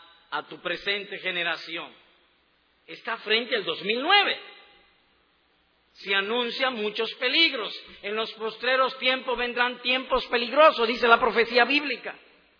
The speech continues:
Entre los hombres también se anuncian también muchos peligros. Entonces el Señor viene, te hace ver los peligros,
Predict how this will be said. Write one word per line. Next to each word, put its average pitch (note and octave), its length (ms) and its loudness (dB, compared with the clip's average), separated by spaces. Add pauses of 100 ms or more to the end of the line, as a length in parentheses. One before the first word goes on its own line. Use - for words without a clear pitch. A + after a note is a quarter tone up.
(400)
Entre A#3 320 -4
los A3+ 220 0
hombres C#4 340 2
también C4 420 2 (180)
se - 140 -2
anuncian B3+ 520 -2
también B3 440 0 (200)
muchos C4+ 540 0
peligros. D4+ 600 2 (640)
Entonces C#4 480 -4
el C4+ 60 -10
Señor B3+ 360 0
viene, A3 480 2 (240)
te A3 140 0
hace D#4 400 6
ver D4 300 6
los E4 180 2 (140)
peligros, C4+ 580 0